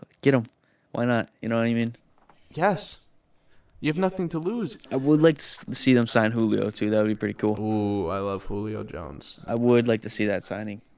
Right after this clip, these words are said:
Speaker 1: That would be pretty cool.
Speaker 2: Well,
Speaker 1: That
Speaker 2: I
Speaker 1: would be
Speaker 2: want
Speaker 1: pretty
Speaker 2: A B
Speaker 1: cool.
Speaker 2: or Julio. Call me crazy.
Speaker 1: Hey, why not get 'em both?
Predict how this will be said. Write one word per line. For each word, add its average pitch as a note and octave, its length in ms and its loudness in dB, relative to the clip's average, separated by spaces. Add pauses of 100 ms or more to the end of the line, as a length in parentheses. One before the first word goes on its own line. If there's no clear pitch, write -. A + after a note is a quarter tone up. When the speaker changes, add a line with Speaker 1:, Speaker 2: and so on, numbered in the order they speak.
(100)
Speaker 1:
That F#2 100 -4
would F#2+ 100 -6
be - 80 -10
pretty - 240 -8
cool. - 240 -10 (160)
Speaker 2:
Well, G#2+ 160 -8
Speaker 1:
That G2+ 60 2
Speaker 2:
I B2 60 6
Speaker 1:
would - 20 4
be B2+ 40 4
Speaker 2:
want A#2+ 120 2
Speaker 1:
pretty A#2+ 140 4
Speaker 2:
A - 20 4
B A#2+ 280 2
Speaker 1:
cool. A2 80 2
Speaker 2:
or A2+ 60 0
Julio. G#2 460 -2 (1500)
Call C3 160 -4
me A#2 100 -4
crazy. G2+ 400 -6 (160)
Speaker 1:
Hey, A#2 160 0
why B2+ 160 2
not C#3+ 160 2
get E3+ 100 0
'em D#3 60 2
both? A#2 380 2